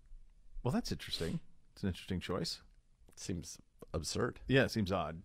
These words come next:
Speaker 1: to not do that. So that's, that's very interesting.
Speaker 2: Yeah.
Speaker 1: Oh, I wanted to run this by you. We saw Kevin Clark
Speaker 2: Please.
Speaker 1: from The Ringer, um, respond to this. So Bet M G M
Speaker 2: Okay.
Speaker 1: tweeted out, "If you were given ten carries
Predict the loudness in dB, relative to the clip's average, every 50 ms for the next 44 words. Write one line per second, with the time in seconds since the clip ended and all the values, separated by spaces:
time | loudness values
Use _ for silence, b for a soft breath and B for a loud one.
0 | -14 -16 -10 -6 0 4 4 6 4 4 2 -4 -4 -4 -6 -6 -6 -6 -6 -4
1 | -2 -2 -2 -2 -4 -8 -14 -14 -6 -2 -2 -2 0 2 2 2 2 2 0 -2
2 | -2 2 6 8 8 8 6 B B B B B B B 12 12 12 12 12 12
3 | 12 12 12 12 12 10 8 8 8 10 10 10 10 8 8 8 6 6 6 6
4 | 4 6 8 10 12 12 12 12 10 8 8 8 8 8 8 8 8 8 8 6
5 | 4 2 2 4 6 6 6 4 4 2 0 0 0 2 4 4 4 4 2 2
6 | 2 0 0 -2 -4 b b b b b b b b b 6 8 8 8 6 4
7 | 0 4 8 10 10 10 8 4 4 6 8 8 8 8 6 6 6 8 8 8
8 | 8 6 6 4 2 0 -2 -6 -10 -4 2 4 4 6 6 6 6 6 6 6
9 | 4 0 -2 -8 b b b b b b b b 2 6 8 10 10 10 10 10
10 | 10 10 8 6 6 4 4 6 6 6 6 4 4 6 8 8 8 8 6 4
11 | 0 -4 -6 -6 -8